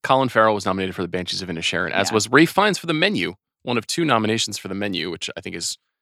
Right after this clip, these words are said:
Speaker 1: potentially interesting 'cause that's one of the few movies that's come out in the last three months that actually made a little bit of money.
Speaker 2: Right.
Speaker 1: Uh, and then actress, uh, for musical or comedy, Leslie Manville for Missus Harris Goes to Paris.
Speaker 2: I have actually seen twenty-five minutes of this.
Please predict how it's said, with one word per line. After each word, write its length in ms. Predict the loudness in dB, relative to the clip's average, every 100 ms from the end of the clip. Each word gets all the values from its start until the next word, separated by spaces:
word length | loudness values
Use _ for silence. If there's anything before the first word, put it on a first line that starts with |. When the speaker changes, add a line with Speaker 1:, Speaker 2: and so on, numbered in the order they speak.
| _ _ _ _ _ -14
Speaker 1:
potentially 480 | -10 -8 -6 -2 -2
interesting 380 | -4 -4 -2
'cause 100 | -2
that's 140 | -4 0
one 80 | 0
of 60 | -2
the 60 |
few 220 | -2 -2
movies 260 | 0 0 0
that's 140 | -4
come 160 | -4 -2
out 60 | -2
in 60 |
the 60 | -2
last 160 | -4 -2
three 120 | -2
months 200 | -2 -4
that 80 | -8
actually 200 | -8 -10
made 120 | -8
a 40 |
little 140 | -8 -10
bit 100 | -12
of 60 |
money. 280 | -10 -10 -10 -6
Speaker 2:
Right. 320 | -6 -6 -12 _
Speaker 1:
Uh, 240 | 0 0 0
and 120 | 0
then 360 | 2 2 0 -6 _ _ _ _
actress, 640 | 4 4 4 0 2 -2 -2
uh, 160 | 0 0
for 120 | -2
musical 260 | -4 -4 -4
or 60 | 0
comedy, 320 | 2 2 4
Leslie 400 | 8 8 6 4
Manville 680 | 6 6 6 2 2 0 -4 _ _
for 120 | 0
Missus 340 | 4 4 2 0
Harris 360 | 6 6 6 2
Goes 260 | -2 -4
to 80 | -6
Paris. 540 | -2 4 6 6 4 6
Speaker 2:
I 60 |
have 260 | 8 6 6
actually 380 | 4 2 -4 -4
seen 260 | -4 -4
twenty-five 420 | -2 -4 -2 -4 -4
minutes 280 | -8 -8
of 60 | -8
this. 360 | -6 -8 -12